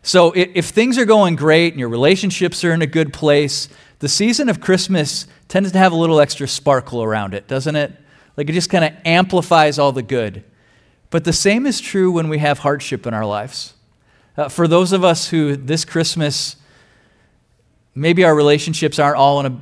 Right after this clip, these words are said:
in a great spot. And maybe we're not gonna spend time this Christmas with some people we're really hoping that we could spend time with. Maybe, and, and this is true in our household, maybe this is the first Christmas without somebody.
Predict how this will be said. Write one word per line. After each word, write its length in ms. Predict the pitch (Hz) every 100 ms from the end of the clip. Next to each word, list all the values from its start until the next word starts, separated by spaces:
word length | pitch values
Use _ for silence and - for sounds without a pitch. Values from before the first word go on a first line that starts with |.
| -
in 120 | 139
a 40 | 131
great 240 | 131 127
spot. 420 | - 113 107 - - _ _
And 100 | 120
maybe 400 | 131 151 156 147
we're 320 | 127 123 139 143
not 300 | 147 156 139
gonna 160 | 156
spend 340 | 143 170 147 135
time 440 | 143 139 135 120
this 160 | 143 -
Christmas 420 | 143 - 139 -
with 80 | 139
some 160 | 147
people 300 | 135 151 147
we're 100 | 131
really 220 | 131 139 123
hoping 340 | 131 131 131
that 160 | 123 117
we 120 | 123
could 220 | 127 113
spend 260 | - 123 113
time 280 | 120 117
with. 180 | 113 107 _ _ _ _ _
Maybe, 440 | 131 147 170 185 160
and, 180 | 131 -
and 160 | 127 151
this 140 | 165
is 120 | 180
true 240 | - 175 151
in 60 |
our 140 | 156 165
household, 480 | 143 127 147 139
maybe 260 | 139 151 160
this 220 | 147 143
is 100 | 139
the 100 | -
first 320 | - 143 139
Christmas 640 | - 139 139 135 123 - - _ _ _ _ _ _ _ -
without 600 | 143 143 226 151 151 -
somebody. 600 | - 120 107 104 104